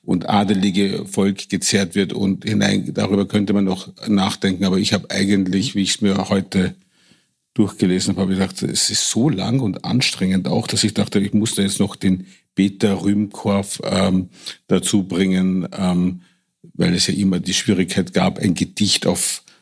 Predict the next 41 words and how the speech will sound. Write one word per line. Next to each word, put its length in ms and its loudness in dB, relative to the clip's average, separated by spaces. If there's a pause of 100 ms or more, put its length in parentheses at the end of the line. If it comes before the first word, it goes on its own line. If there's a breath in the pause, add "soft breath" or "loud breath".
(240 soft breath)
ein 160 0
Reim 380 2
auf 240 -4
Menschen, 500 2
und 160 0
da 40 -2
gibt's 260 -4
ja 60 0
den 120 2
schönen 260 0
Satz, 300 -2
die 80 -4
schönsten 520 0
Verse 380 -2
der 140 0
Menschen. 560 0 (220)
Nun, 180 2
Sie, 240 -2
finden 380 0
Sie 140 -2
mal 220 0
einen 240 2
Reim, 520 0 (160 loud breath)
sind 360 0
die 80 -2
Gottfried 560 -2
Benschen, 460 0
und 220 -4
ich 180 -4
denke, 320 0
damit 400 0 (340 loud breath)
drehen 280 2
wir 80 2
das 440 -4 (300 loud breath)
vom 380 0 (160)
kleinen 380 0
Gift 280 -2
ins 160 -4
andere 360 0
Gift 300 -2
um. 280 -2